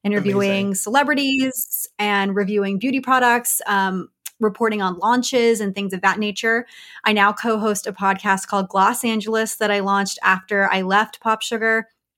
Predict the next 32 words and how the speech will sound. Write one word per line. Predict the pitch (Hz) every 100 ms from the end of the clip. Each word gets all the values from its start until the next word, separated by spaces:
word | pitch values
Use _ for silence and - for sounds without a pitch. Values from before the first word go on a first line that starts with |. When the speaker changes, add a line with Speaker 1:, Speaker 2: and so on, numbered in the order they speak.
| _ _ _
Speaker 1:
And | 220 214 208 208 196 - - - _ _ -
it's | 208 - 226
me | 233 240 240 240
and | 208 208 202 202 - _
my | 208 196
fellow | 226 220 220 214 208 208 -
wife | - 190 196 202 208 220 220 226 -
slash | - 214 214 202 -
beauty | 190 202 220 214
journalist, | 214 208 208 202
Sarah | 220 190
Tan, | 190 226 220 208 202
and | 202 202 202
we | 214
kind | 214 254
of | 262 262
break | 220 214
down | - 220 226 220 220
what | 214 214
happens | 214 208 214 208 208 208 190 - - - -
behind | 214 240 233
the |
curtain | 233 226 208 208 202
when | 208
it | 190
comes | 220 208 196
to | - 208
beauty. | 196 214 190
So | 190
if | 196
you're | 208
curious | 196 220 220 214 208 -